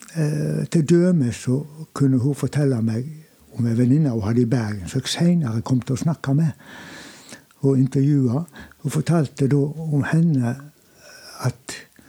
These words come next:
at den, den var slik at muslimske drosjesjåfører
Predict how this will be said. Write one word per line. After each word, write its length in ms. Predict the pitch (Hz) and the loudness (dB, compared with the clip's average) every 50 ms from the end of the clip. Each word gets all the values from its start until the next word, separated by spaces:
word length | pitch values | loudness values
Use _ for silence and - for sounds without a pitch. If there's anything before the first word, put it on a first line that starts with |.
| - - - - - - _ _ _ _ _ _ - 175 170 165 | -20 -20 -20 -20 -20 -20 _ _ _ _ _ _ -20 -14 -8 -2
at 180 | 160 139 131 - | -2 -2 0 2
den, 260 | 143 123 127 139 143 147 135 | 2 4 4 2 2 2 0
den 520 | 147 147 156 170 180 170 170 160 156 139 - - - _ _ _ _ _ _ _ _ _ - - | 2 2 2 2 0 0 0 -2 -2 -6 -8 -14 -20 _ _ _ _ _ _ _ _ _ -12 -8
var 280 | 131 135 160 165 147 139 | -4 -2 0 0 0 0
slik 540 | - - - 202 185 185 170 135 - - - | -2 0 0 2 4 4 2 2 -2 -4 -2
at 420 | 147 127 - - _ - - - - - - - - - - - _ _ _ _ _ _ _ _ 156 | -2 -2 -2 -4 _ -20 -20 -18 -18 -18 -20 -20 -20 -20 -20 -20 _ _ _ _ _ _ _ _ -4
muslimske 880 | 147 143 139 156 147 - - 180 190 180 165 131 113 - - - 135 | 0 2 2 2 2 2 2 4 4 4 4 2 0 -2 -2 -2 -2
drosjesjåfører 960 | - - 139 165 - - - 107 104 107 104 90 - 139 113 92 - 143 147 | 0 0 0 -2 -2 -4 -8 -8 -8 -8 -8 -6 -6 -6 -6 -6 -8 -8 -10